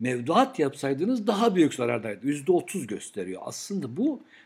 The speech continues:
tüik'in enflasyonuna göre düşünün. tüik'in enflasyonu yani muhtemelen hani doğru bir enflasyon değil yani. Muhtemelen bu kayıplar çok daha derin. İşte vatandaşı, vatandaşı borsaya gitmeye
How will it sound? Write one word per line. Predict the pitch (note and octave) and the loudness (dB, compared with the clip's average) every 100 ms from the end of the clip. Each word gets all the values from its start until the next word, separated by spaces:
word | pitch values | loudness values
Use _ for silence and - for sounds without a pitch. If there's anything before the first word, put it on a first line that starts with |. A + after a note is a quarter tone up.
| _ | _
tüik'in | - B2+ C3 C4+ | -8 -4 -2 0
enflasyonuna | A#3 D#3+ B2 D#3+ - D#3+ D#3 E3 | 2 0 0 -4 0 0 0 0
göre | F#3+ A#2+ F#2 | 2 2 0
düşünün. | G#2 - C#3 C#3+ F#2+ | -8 -4 -2 -2 -2
tüik'in | - A2 A#2+ E3+ | -8 -8 -4 -4
enflasyonu | B2+ A#2+ C3 C3 - C#3+ G#3+ B3 - _ _ _ | -4 -8 -8 -6 -4 2 2 2 -6 _ _ _
yani | - F#2 G#2+ | -10 -10 -6
muhtemelen | B2 A#2 - C3 A#3 A3+ F#3+ A#3+ - _ _ _ | -6 -6 -10 -2 2 4 2 -2 -8 _ _ _
hani | - B2 B2 B2 - _ A2 | -8 -4 -2 -4 -8 _ -4
doğru | A#2+ C3 D#3 | 0 0 2
bir | C3+ | 0
enflasyon | A#2+ - A#2+ - - A2+ A2 | -2 -8 -10 -8 -6 -6 -4
değil | A2+ E2+ | -8 -8
yani. | F2+ E2+ E2 | -12 -16 -12
Muhtemelen | A2+ C#3 - D3+ G#3+ A#3 F3 D3+ | -6 -6 -4 0 2 2 0 -4
bu | |
kayıplar | - C#3 C3 - C3+ - | -2 -2 -2 -4 -6 -6
çok | - - | -12 -12
daha | - G2 F#2 | -12 -12 -12
derin. | - - _ - _ | -18 -20 _ -20 _
İşte | - - G#3+ A#2+ | -10 -6 -6 -6
vatandaşı, | A#2 - C4 C4+ D#3 - A#2+ B3+ - _ _ _ - | -10 -6 2 4 4 2 -2 -6 -12 _ _ _ -14
vatandaşı | A2+ F3 G3 C3+ A2+ - C#3+ A3 _ _ _ _ | -8 -4 -2 -2 -4 -4 -6 -10 _ _ _ _
borsaya | A#2+ D#3 A#3 - D3 B2 | 0 2 2 2 -2 -2
gitmeye | A#2 A2 - G#2+ G#2 G#2+ - | -4 -6 -8 -4 -2 -4 -6